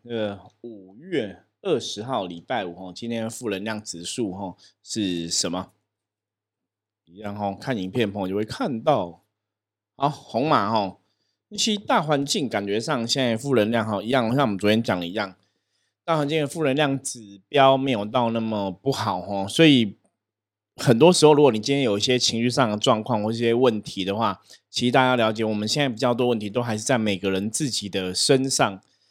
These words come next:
那以红马来讲，红马在讲说今天跟别人相处吼，要能够吼，红马在象棋代表是布施的意思。所以他有在讲说，我们可以做，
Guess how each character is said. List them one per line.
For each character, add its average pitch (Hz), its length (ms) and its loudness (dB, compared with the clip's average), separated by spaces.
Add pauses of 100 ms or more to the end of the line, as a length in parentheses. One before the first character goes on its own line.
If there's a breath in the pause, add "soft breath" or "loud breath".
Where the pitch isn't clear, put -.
(180)
那 208 120 0
以 120 140 2
红 123 200 2
马 139 200 4
来 107 180 2
讲， 117 240 0
红 123 140 -4
马 131 160 2
在 131 80 2
讲 117 180 -2
说 123 180 0
今 147 140 0
天 147 80 0
跟 147 100 2
别 139 80 0
人 120 160 2
相 123 320 0
处 113 220 -8
吼， 98 300 -4
要 120 400 2
能 110 280 0
够 127 200 8
吼， 107 260 -4 (260)
红 139 160 0
马 175 140 8
在 135 160 8
象 135 180 4
棋 107 120 -4
代 117 160 4
表 95 160 -2
是 - 100 -4
布 117 300 0
施 117 160 -2
的 107 120 4
意 104 160 0
思。 92 280 -4 (1500 loud breath)
所 - 140 2
以 165 40 10
他 175 140 8
有 139 80 8
在 151 80 6
讲 123 200 2
说， 135 140 4
我 135 60 6
们 117 160 2
可 135 120 4
以 131 140 10
做， 127 540 4